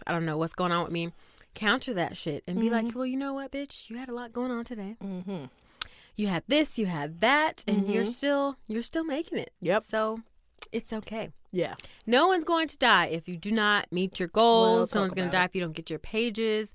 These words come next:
Speaker 2: Mm-hmm.
Speaker 1: With that being said, you do still have to write.
Speaker 2: Yes.
Speaker 1: Um,
Speaker 2: Yeah.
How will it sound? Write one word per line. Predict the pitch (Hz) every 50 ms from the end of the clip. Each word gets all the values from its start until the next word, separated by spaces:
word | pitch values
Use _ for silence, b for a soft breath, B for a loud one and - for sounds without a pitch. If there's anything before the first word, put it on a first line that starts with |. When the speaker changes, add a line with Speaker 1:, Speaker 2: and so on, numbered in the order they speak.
| - -
Speaker 2:
Mm-hmm. | 226 202 180 190 185
Speaker 1:
With | 185 190
that | - 220 208 185
being | 196 190 190
said, | - - 196 180 160 160
you | 180 165
do | - - 190 190 180
still | - - - 190 190 190
have | 175 165 143 - -
to | - 156 143
write. | 143 160 180 185 151 147 147
Speaker 2:
Yes. | 202 196 165 - - - -
Speaker 1:
Um, | 160 170 175 165 160 156 151 151
Speaker 2:
Yeah. | 165 185 180 151 139